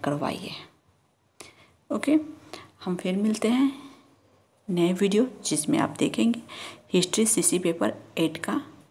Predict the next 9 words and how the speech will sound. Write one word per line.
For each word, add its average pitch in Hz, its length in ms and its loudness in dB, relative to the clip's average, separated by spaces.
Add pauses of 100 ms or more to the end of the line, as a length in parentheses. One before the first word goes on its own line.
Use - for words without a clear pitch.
(300)
प्रीवियस 156 440 0
ईयर - 240 -4
क्वेश्चन - 400 -2
पेपर। - 320 -10 (1120)
तब 185 180 -4
तक 185 140 -2
के 196 80 -4
लिए 240 260 0 (920)
धन्यवाद - 520 -6